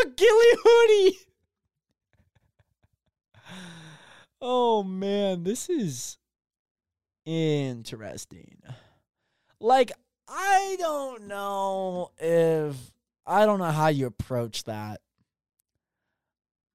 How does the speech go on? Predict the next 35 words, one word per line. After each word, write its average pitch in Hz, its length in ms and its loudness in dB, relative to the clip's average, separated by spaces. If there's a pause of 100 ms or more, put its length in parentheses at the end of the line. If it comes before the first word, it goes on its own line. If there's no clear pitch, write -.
(340)
I'm, 269 280 0 (240)
I'm, 240 280 -2 (120)
I'm 220 200 2
looking 214 300 2
at 185 180 0
this 175 180 0
afterwards 156 800 0
and 131 100 -10
I 185 200 -2
don't 143 280 2
know. 117 540 -2 (640)
Oh 262 520 6
my 202 200 -10
God, 170 380 -10
dude, 160 160 -16
this 160 140 -14
girl 185 220 -12
is 165 100 -12
bent 180 420 -8 (120)
over. 151 560 -6 (320)
She 208 220 -12
is 165 120 -8
bent 196 500 2 (160)
over. 185 640 6 (440)
And 185 120 2
it 214 140 -2
says 208 480 0
on 202 240 -2
the 208 80 -4
back 185 320 -4
of 165 120 -12
her 165 320 -4 (180)
shorts, 180 500 -6
it 156 140 -6
says, 156 440 -2